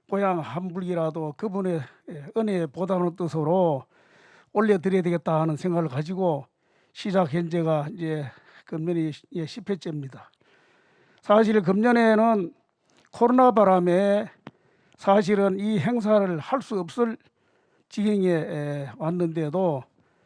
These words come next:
어, 안 해야, 하지 않아야 된다는 의견이 한 구십 프로 였는데도 현 시장님께서, 에, 이, 에, 행사의 중요함을 인식하시고, 어,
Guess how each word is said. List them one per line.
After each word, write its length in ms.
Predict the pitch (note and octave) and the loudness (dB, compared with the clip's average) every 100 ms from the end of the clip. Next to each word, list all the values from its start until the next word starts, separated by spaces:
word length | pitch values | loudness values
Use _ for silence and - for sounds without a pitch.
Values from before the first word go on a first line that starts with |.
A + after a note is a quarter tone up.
| _ _ | _ _
어, 960 | G#3+ D3 C#3+ C#3+ D3 D3 D3 D3 D3 B2+ - | -8 -4 -2 -2 -4 -4 -6 -6 -8 -10 -6
안 200 | F3 F#3 | 0 2
해야, 300 | A3 G3+ F#3+ - _ _ _ _ | 4 4 2 -4 _ _ _ _
하지 260 | - A#3+ G#3 | -4 0 2
않아야 300 | F#3 G#3 G3+ | 4 4 2
된다는 540 | F3 F#3+ F#3 F3+ F3+ | 0 0 2 2 0
의견이 720 | F3+ F#3+ F3+ F3 G3+ G3 E3+ C3 - _ _ _ _ _ | 0 -2 -2 -2 0 0 -2 -4 -14 _ _ _ _ _
한 240 | G#3+ F3+ | -4 -4
구십 280 | F#3 A#3 B3+ | -2 -2 0
프로 200 | A#3 G#3+ | 2 2
였는데도 680 | F#3 D#3+ D#3 D3+ F#3 E3 - _ _ _ _ - | 2 -2 -4 -4 -2 -2 -6 _ _ _ _ -6
현 240 | F#3 F3+ | -2 -2
시장님께서, 1120 | - F#3 F#3+ F3+ D#3 F3 E3+ F#3 G3 E3 C3+ - _ _ _ _ - | -2 0 2 2 0 -2 2 6 6 6 4 -2 _ _ _ _ -6
에, 500 | D#3+ D#3 D#3 D3+ D3+ | -2 0 0 0 -2
이, 440 | G#3+ G#3+ G#3 G3 - _ _ _ _ - | -4 -2 -2 -4 -10 _ _ _ _ -16
에, 40 | F3 C3 A2+ - | -14 -12 -14 -8
행사의 480 | A3 F3+ F3+ E3+ D#3+ | -4 0 2 2 -2
중요함을 720 | - F3 F3 E3 D#3+ D#3 D3+ - F4+ G3+ | -4 0 2 2 0 -2 -4 -8 -12 -10
인식하시고, 800 | F3 E3 D3 C#3+ D#3 D3+ C#3+ C#3 _ _ _ _ _ - | -6 -6 -6 -6 -4 -4 -4 -6 _ _ _ _ _ -12
어, 640 | D3 C#3 C#3 C#3+ C3+ | -10 -8 -8 -8 -10